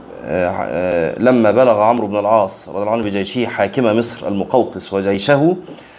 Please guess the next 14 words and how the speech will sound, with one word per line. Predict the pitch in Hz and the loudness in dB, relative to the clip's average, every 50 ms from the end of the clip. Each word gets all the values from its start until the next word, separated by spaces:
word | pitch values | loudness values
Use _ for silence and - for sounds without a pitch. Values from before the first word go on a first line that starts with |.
| - - - - | -20 -20 -10 0
بعث | 123 156 160 139 120 - 127 | 4 4 4 4 4 2 0
عمرو | 120 131 143 139 120 120 110 | 2 2 2 2 2 0 0
إليه | 117 131 147 156 151 156 139 | 2 2 2 0 0 0 0
عشرة | 98 107 107 - - 127 147 - 120 | 0 0 -2 -2 0 0 0 0 0
رجال، | 107 107 98 101 98 92 82 80 - - - - - 113 | -4 -4 -2 -2 -4 -4 -6 -8 -14 -20 -18 -8 -6 -6
أحدهم | 110 - 117 123 156 180 190 202 170 120 | -2 0 0 4 4 4 4 2 0 0
عبادة | 107 113 120 131 127 120 113 117 | 0 2 2 2 2 2 0 -2
بن | 113 113 107 | -4 -6 -6
الصامت | 95 - - 120 104 98 95 - - | -6 -4 -4 -2 -4 -4 -4 -6 -4
رضي | 117 120 113 101 | -4 -2 -2 -2
الله | 92 98 107 101 - 92 | -2 -2 -2 -2 -2 -4
عنه، | 85 82 82 - - - - - - - - - - - - | -6 -6 -8 -16 -20 -20 -20 -20 -20 -20 -20 -20 -20 -10 -4
وكان | 98 101 - 160 175 165 151 | -4 -2 2 4 4 4 6
عبادة | 127 117 117 117 131 139 131 120 135 147 139 | 4 4 4 6 6 4 4 4 0 -4 -6